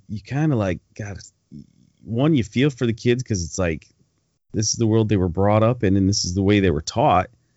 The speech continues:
And you feel bad for that. And then on the flip side, you're like, at the same time, at some point, they gotta grow up and be a man and realize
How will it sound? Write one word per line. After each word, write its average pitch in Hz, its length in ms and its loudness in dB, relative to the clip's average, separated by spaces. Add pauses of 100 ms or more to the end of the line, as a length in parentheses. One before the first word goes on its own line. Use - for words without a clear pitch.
(260)
And 90 80 -4
you 82 40 -4
feel 113 220 2
bad 110 320 0
for 90 140 -4
that. 120 440 2
And 98 160 -2
then 92 120 0
on 92 100 0
the 90 60 -2
flip - 260 -4
side, 101 300 2
you're 92 100 -2
like, 87 240 0
at - 80 -20
the - 60 -14
same 113 240 -2
time, 123 540 -2 (600)
at - 80 -18
some 233 220 -4
point, - 200 -8
they 143 100 -2
gotta 175 200 0
grow 104 300 -2
up - 40 -6
and 90 120 -2
be 120 140 2
a 107 40 4
man 117 380 2
and 82 120 2
realize 85 580 2